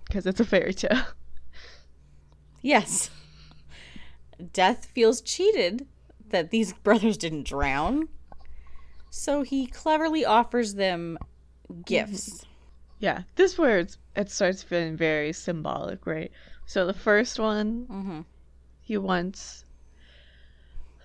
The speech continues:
Speaker 1: a powerful wand so he can defeat all others in death. So Death goes and makes
Speaker 2: Mm-hmm.
Speaker 1: him an Elder Wand.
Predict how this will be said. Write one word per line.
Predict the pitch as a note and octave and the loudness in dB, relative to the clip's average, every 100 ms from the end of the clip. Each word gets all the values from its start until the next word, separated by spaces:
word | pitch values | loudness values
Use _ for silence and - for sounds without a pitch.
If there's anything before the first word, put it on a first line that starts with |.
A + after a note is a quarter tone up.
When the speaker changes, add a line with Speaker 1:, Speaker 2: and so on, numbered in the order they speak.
| - - - | -20 -6 0
Speaker 1:
a | G3 F3+ F3 F#3+ - - - - - - | 2 2 0 -6 -10 -16 -18 -20 -20 -10
powerful | - A#3+ A3 A3+ A3+ A#3+ A#3 | 2 6 8 6 2 4 4
wand | G#3+ F3+ E3 E3+ G3+ A#3+ A#3+ - - - - - | 6 4 4 2 -2 -6 -12 -16 -20 -20 -20 -20
so | - G3 | -2 0
he | G#3+ F#3+ | 2 -2
can | G3 F3 | -4 -4
defeat | F#3+ - G3+ G3 - - - | -4 -4 -4 -4 -12 -20 -4
all | F3+ F3 | -2 0
others | F3 E3+ E3 F#3 | -2 -2 -4 -4
in | F3+ F3 | -6 -4
death. | - - A3+ - - - - - - - - - | -4 -4 -8 -18 -20 -20 -20 -20 -20 -20 -20 -20
So | - G3+ | -6 -6
Death | F#3+ F3 F3 - | -2 -2 -2 -2
goes | E3+ F#3 | -2 -2
and | - | -2
makes | E3+ E3 D3+ | -4 -4 -4
Speaker 2:
Mm-hmm. | |
Speaker 1:
him | F#3 | -2
an | F#3+ | -2
Elder | F#3 E3 - - | -4 -6 -8 -10
Wand. | - G#3 A3+ | -10 -10 -12